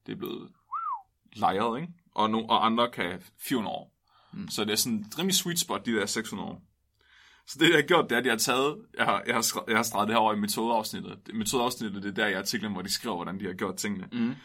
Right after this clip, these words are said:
Speaker 1: Så de har taget, skrabet fem komma otte gram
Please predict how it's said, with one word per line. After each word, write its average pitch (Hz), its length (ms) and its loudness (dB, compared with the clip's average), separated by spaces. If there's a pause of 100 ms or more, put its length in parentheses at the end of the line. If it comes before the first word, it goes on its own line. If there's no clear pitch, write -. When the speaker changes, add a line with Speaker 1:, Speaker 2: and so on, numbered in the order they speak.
(140)
Speaker 1:
Så - 100 -6
de 120 60 6
har 120 60 6
taget, 139 320 4
skrabet 156 680 6 (100)
fem 175 220 0
komma 117 340 -4
otte 165 400 0
gram 143 380 4